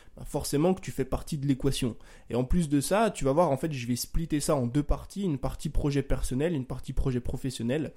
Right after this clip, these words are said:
Et dans mes projets personnels, j'aimerais quand même te transmettre des idées et j'aimerais quand même te transmettre, euh, des choses que j'ai apprises, en fait, ces dernières semaines et ces derniers mois. Donc on est parti avec les projets personnels.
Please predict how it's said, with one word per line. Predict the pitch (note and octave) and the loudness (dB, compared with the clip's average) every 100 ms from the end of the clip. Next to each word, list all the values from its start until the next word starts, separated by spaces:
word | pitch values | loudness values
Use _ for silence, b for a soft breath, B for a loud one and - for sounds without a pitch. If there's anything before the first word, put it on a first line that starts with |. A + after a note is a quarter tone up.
| B B B B B - | B B B B B 0
Et | C3+ B2+ | 2 2
dans | C#3+ F3 | 4 6
mes | F#3+ | 6
projets | - D#3+ D#3 | 4 0 2
personnels, | D3 - D#3 F#3+ | 0 0 0 0
j'aimerais | D3 C#3 D#3 | 0 0 0
quand | D#3+ | 2
même | D#3 | 2
te | D#3 | 2
transmettre | B2+ - C3 D#3 D3+ | -2 -2 0 0 2
des | B2+ A#2+ | 0 0
idées | A#2+ C#3+ | 2 4
et | E3+ | 4
j'aimerais | C3 B2+ C#3+ - _ | 4 0 0 -6 _
quand | - | 2
même | C#3+ D#3 | 2 4
te | B2+ | 0
transmettre, | - B2+ - D#3 - B B B | 0 -2 0 0 -2 B B B
euh, | A2 | -6
des | A#2+ A#2+ | 0 2
choses | - F3 E3+ C3 - | 6 6 6 -2 -2
que | C#3 | -2
j'ai | B2 B2+ | 0 0
apprises, | C3+ - - E3 | 0 2 2 2
en | C#3 | 2
fait, | - C#3+ | 2 0
ces | - - B2 | 0 -2 -2
dernières | A#2 C3 C3+ | 0 0 0
semaines | - C3 E3 | -2 0 2
et | C3 | 2
ces | - | -2
derniers | A#2+ C3+ B2 | -2 0 0
mois. | A2+ - - | -2 -6 2
Donc | E3 F3 | 2 6
on | |
est | G3 | 4
parti | G3+ F#3 - B3 | 6 2 2 4
avec | F#3 - | 4 4
les | D#3 | 4
projets | - F3 A3 | 6 6 4
personnels. | F3 - C3 G2 - | 0 -2 -8 -8 -14